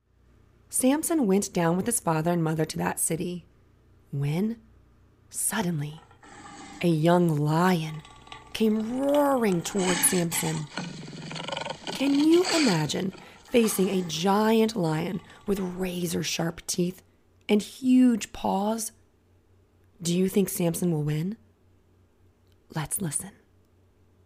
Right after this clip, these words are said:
The Spirit of the Lord entered Samson with great power. Samson beat up the lion with his bare hands.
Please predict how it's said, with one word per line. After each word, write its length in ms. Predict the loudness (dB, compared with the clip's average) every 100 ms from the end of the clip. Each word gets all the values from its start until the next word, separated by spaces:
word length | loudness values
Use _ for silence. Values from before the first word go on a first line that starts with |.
| _ _ _ _ _ _ _ _ _ _ _ -2
The 100 | 0
Spirit 480 | 0 2 4 2 0
of 100 | 0
the 100 | 0
Lord 340 | 2 0 0
entered 300 | 0 0 -2
Samson 480 | -4 -4 -2 -2 -4
with 220 | -4 -8
great 520 | -18 -16 -10 -8 -8 -10
power. 580 | -6 -4 -4 -6 -10 _ _ _ _ _ _ _ -20 -20 _
Samson 540 | -4 0 0 0 0
beat 400 | 0 0 0 0 -2
up 200 | -2 0
the 100 | 0
lion 400 | 2 4 2 2
with 100 | -2
his 120 | -4
bare 300 | 0 0 2
hands. 500 | 2 2 2 -2 -4